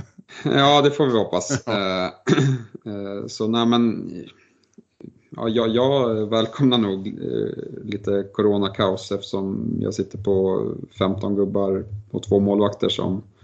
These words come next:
Speaker 2: som, eh, spelar. Eh,
Speaker 1: Ja.
Speaker 2: och liksom, då har man lite mer buffert för, eh, ja, med sena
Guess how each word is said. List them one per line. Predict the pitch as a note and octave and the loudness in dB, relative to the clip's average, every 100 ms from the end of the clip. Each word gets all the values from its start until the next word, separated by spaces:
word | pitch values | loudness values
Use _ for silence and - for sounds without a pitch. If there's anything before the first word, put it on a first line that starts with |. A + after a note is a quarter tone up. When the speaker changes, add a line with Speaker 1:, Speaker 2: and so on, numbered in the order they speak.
| - - - - - _ - - - _ | -16 -16 -14 -16 -16 _ -18 -16 -18 _
Speaker 2:
som, | - G#2+ G2+ G#2 | 0 4 4 4
eh, | G2+ | 2
spelar. | G2 G2+ G#2+ A2 | 2 2 4 2
Eh, | - - - - - | 0 -8 -10 -6 -2
Speaker 1:
Ja. | A2+ - - - - | -2 -4 -8 -10 -4
Speaker 2:
och | G#2+ G2 F#2+ | 0 2 2
liksom, | F#2+ G2 G2 | 0 -2 2
då | G#2 | 2
har | G#2+ G#2 | 2 2
man | G2 | 0
lite | F#2 G2 | 0 -2
mer | F#2 | 0
buffert | G#2 G#2 F#2+ - | 0 -2 -6 -6
för, | - - F#2 G#2 - - _ - | -6 -2 -2 -4 -8 -20 _ -12
eh, | - - - - - - | -10 -8 -8 -6 -8 -6
ja, | - | -4
med | F#2+ | -4
sena | F#2 F#2+ F#2 F2+ | 0 0 2 0